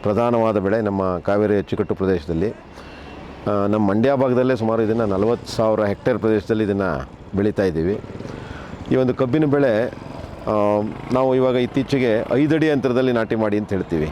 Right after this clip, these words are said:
ಅಂದರೆ ಹೆಚ್ಚು ಅಗಲ ಸಾಲು ನಾಟಿನಲ್ಲಿ ಮಾಡಿದಾಗ ಸಾಲುಗಳ ಮಧ್ಯ ಸಾಕಷ್ಟು ಸ್ಥಳಾವಕಾಶ ಇರುತ್ತೆ, ಜೊತೆಗೆ ಸಮಯಾವಕಾಶನೂ ಇರುತ್ತೆ.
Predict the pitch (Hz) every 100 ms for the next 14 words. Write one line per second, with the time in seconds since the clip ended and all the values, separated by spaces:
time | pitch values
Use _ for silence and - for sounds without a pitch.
0 | - 107 127 110 110 - 135 202 135 139
1 | 131 120 110 113 117 107 104 113 143 104
2 | 107 - - - - - 110 127 151 147
3 | 139 123 131 113 98 120 107 - 147 -
4 | 147 117 110 123 123 113 101 80 - -
5 | - - - - - - 98 - 175 117
6 | 135 - 117 151 156 131 113 127 123 90
7 | -